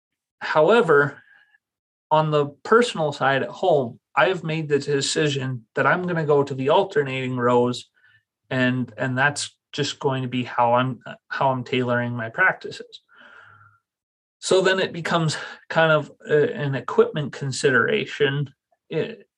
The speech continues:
th-, there's a whole lot of facets, and one of them is the equipment consideration. Uh, can you do a mixed row, or can you do an alternating row?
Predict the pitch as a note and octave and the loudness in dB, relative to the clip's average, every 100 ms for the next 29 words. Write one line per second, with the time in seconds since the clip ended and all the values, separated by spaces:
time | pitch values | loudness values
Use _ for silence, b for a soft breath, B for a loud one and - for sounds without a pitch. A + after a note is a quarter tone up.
0 | _ - C#3+ E3 E3 A#3 B3 E3 - G#3 | _ -16 -4 -2 2 2 2 0 4 6
1 | G3+ F#3 D3+ - E3 D#3+ - C3+ - D3 | 6 4 0 2 4 4 2 -4 -2 -4
2 | C3 - D3+ D3 F3+ G3+ D3 C#3 C#3+ D3 | -4 -10 -6 0 2 2 2 0 0 -4
3 | C#3+ C3+ C3 C#3 - A#3+ D3+ B2+ C3+ B2 | -4 -4 -4 -6 -2 -2 -2 -6 -8 -6
4 | - B2 A#2+ - - - - B B B | -4 -2 -2 -4 -10 -16 -20 B B B
5 | B B - - - D#3 _ - D3+ F#3+ | B B -18 -14 -12 -14 _ -6 -4 -2
6 | F#3+ C#3+ D#3+ D3 C#3+ E3+ - - D#3 F3+ | -2 0 0 0 -2 -6 -6 2 4 4
7 | F3+ F#3 F#3 B B B C3+ C3 D#3+ D#3+ | 2 -2 -8 B B B -4 -2 -2 -2
8 | D3 G3+ G#3 C3 - - - G#2+ - - | 0 2 2 2 -4 -6 -10 -8 -10 -12
9 | - - | -12 -12